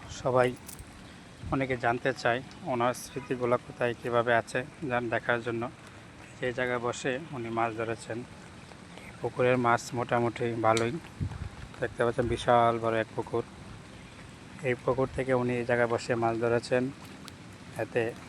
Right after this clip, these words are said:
অনেকেই দেখেছেন। যারা দেখেন নাই, অবশ্যই ভিডিওটি ভালো লাগলে লাইক,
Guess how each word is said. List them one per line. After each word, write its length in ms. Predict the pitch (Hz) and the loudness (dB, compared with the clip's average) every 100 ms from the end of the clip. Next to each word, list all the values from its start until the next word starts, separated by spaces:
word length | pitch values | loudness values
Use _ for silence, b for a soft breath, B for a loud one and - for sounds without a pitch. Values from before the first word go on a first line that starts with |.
| - | -4
অনেকেই 360 | 131 127 123 127 | 0 0 2 2
দেখেছেন। 540 | 113 123 110 120 117 - - - - - - - - - 123 | 2 -2 -2 -4 -6 -8 -16 -18 -16 -16 -16 -16 -16 -8 0
যারা 320 | 120 120 120 - - - - - - - - - 123 | 4 6 4 2 -10 -16 -18 -16 -16 -16 -16 -8 -2
দেখেন 280 | 117 110 127 | 0 2 2
নাই, 260 | 123 120 147 147 | 2 0 -4 -4
অবশ্যই 440 | 120 120 127 117 - - - - - - 123 120 | -2 0 -2 -2 -6 -14 -16 -16 -16 -14 -10 -2
ভিডিওটি 360 | 120 123 123 | 2 4 4
ভালো 220 | 113 117 | 2 2
লাগলে 260 | 123 120 120 | 2 0 0
লাইক, 200 | 113 113 | 0 -2